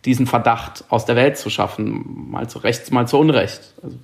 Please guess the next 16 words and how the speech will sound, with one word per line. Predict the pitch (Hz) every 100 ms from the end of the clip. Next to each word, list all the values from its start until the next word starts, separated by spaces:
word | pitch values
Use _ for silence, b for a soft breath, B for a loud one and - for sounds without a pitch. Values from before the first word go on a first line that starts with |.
| -
hatten | 113 120
natürlich | 117 - 110
auch | -
nicht | 120 -
den | 127
Überblick, | 143 127 117 -
ob | 120
jemand | 127 113
von | -
einem | 110
Lehrer | 110 113 110
anders | 113 107 -
behandelt | 101 107 113
wird | - -
oder | -
nicht. | 120 147